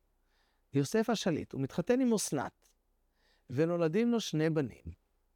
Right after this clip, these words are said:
מנשה ואפרים. למה הוא קורא לאחד מנשה ולשני אפרים? מה זה השמות? אפרים, כי הפרני אלוקים. הקדוש ברוך הוא, אפילו שהייתי זרוק במצרים, הוא עדיין זרוק, אפילו שהייתי מנותק,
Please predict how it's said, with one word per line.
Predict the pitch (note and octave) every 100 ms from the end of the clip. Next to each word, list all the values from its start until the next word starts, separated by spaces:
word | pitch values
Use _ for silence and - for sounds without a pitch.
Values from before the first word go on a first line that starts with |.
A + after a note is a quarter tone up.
| _ _ _ _ _ _ -
מנשה | C3 D3+ D3 - - G#3+ A#3 _ -
ואפרים. | A#2+ A#2 - - - - -
למה | G#3+ F4+
הוא | F4+
קורא | D4+ C4+
לאחד | A#3+ F3+ - G3
מנשה | F#3 E3+ F3+ D#3
ולשני | C#3+ C3 C3+
אפרים? | A#2 A2+ A#2+
מה | G3
זה | A#3
השמות? | A#3+ - F3+ F3 - _ _ _ _ _ _ - G#3+
אפרים, | - B3 C4+ C#4+ D4+ _ _ _ _ _ _ _ -
כי | - F#3+
הפרני | - F#3 A3+ B3
אלוקים. | B3 A3+ C4+ A#3+ D#3 _ _ _ _ _ _ _ _ _
הקדוש | D#3 F#3 F#3+ B3+
ברוך | A3+ G#3+
הוא, | B3 G#3 - -
אפילו | F#3+ - C#4 D#4+
שהייתי | B3 A#3+ A3+ G#3+
זרוק | F3+ F#3+ A3
במצרים, | F#3 F#3 E3 G3+ G3 D3
הוא | C3
עדיין | C#3 A3 A3+
זרוק, | F#3+ B2 - _ _ _ -
אפילו | D#3+ B3 C#4+
שהייתי | C4 B3+ C4
מנותק, | A#3+ A#3 - C4+ F3